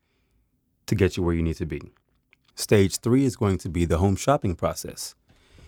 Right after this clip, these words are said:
Just like when you're buying anything else, you always wanna make sure that you have money. It's the same thing with buying a house. So what you're gonna have to consist of are two checks. The very first check is going to be what is called an option check.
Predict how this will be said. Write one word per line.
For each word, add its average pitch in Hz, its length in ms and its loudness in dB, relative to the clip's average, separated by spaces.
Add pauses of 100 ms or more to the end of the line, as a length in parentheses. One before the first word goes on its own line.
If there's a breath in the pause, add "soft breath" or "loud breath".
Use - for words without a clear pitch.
(160 soft breath)
Just 151 220 6
like 196 120 4
when 143 120 4
you're 113 100 4
buying 95 300 4
anything 98 340 2
else, 98 260 2
you 101 200 0
always 123 320 4
wanna 113 180 4
make 98 240 2
sure 95 300 0
that 87 180 -2
you 92 80 0
have 85 480 0 (300)
money. 87 400 2 (560)
It's - 160 0
the 139 80 2
same 143 340 2
thing 117 220 2
with 92 160 -4
buying 82 260 0
a 90 40 -2
house. 98 520 -2
So - 200 -2
what 87 220 0
you're 120 100 0
gonna 98 280 0
have 95 220 -2
to 95 100 -8
consist 90 500 -4
of 78 260 -4 (640 soft breath)
are 78 300 2 (100)
two 139 180 2
checks. - 400 -4
The - 140 -2
very 85 240 0
first 98 340 -4
check - 240 -2
is 90 80 -6
going 85 220 0
to - 80 -12
be 82 180 -2
what 80 160 -2
is - 80 -14
called 85 220 -4
an 78 180 -6
option 95 400 -2
check. - 380 -16